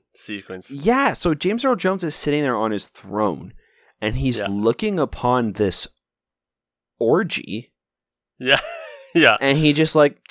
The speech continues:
Speaker 2: "I guess this is it. This is a, this is my time. I gotta turn into a snake."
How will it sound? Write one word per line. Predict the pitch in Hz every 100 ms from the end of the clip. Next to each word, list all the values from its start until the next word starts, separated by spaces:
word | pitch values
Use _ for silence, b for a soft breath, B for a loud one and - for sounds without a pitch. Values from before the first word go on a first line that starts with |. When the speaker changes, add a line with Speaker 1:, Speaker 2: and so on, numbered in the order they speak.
| -
Speaker 2:
"I | 101
guess | 98 110 113 -
this | 117
is | 127 113 123
it. | 202 -
This | - 113 123
is | 123
a, | 123 -
this | 123 127
is | 143
my | 156 151
time. | 151 151 214 180
I | 117
gotta | 123 123
turn | - 120 143
into | 175 190 202
a |
snake." | 190 - 104 98 104 170 285 269 269 269 254